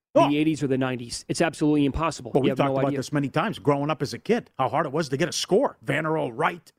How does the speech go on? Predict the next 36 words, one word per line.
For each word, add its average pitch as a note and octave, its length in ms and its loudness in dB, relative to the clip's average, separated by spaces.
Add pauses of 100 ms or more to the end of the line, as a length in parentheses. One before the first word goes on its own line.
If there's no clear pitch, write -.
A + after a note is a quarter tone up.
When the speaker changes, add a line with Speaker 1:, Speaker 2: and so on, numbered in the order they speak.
(260)
Speaker 1:
see - 220 0
ya E3 180 -2
headlines, G#3 640 -2
right? A3 140 0 (180)
Every E3 240 2
twenty, E3+ 300 0
forty D#3+ 440 0
minutes, E3 240 0
whatever D#3+ 340 0
it C#3+ 60 -2
was, E3 220 0
Speaker 2:
Well, G3+ 160 2
Speaker 1:
the, D#3+ 100 -2
Speaker 2:
the, - 60 -12
Speaker 1:
the - 60 -20
Speaker 2:
the F3 80 6
Speaker 1:
five, F3+ 400 0
ten-minute F#3 420 0
ticker G3+ 300 0
on D#3+ 100 2
N F3+ 140 0
B F3 100 -2
C F3+ 180 -4
Sports. G3 440 0 (240)
Put - 160 4
the - 80 -2
scores G#4 520 2
up. - 200 -6
Give E4+ 100 0
me G4+ 80 4
a D4 60 4
s-, - 180 -4 (380)
the F#3+ 160 2
Bottom B3+ 360 0
Line, C4+ 320 2
something. - 420 0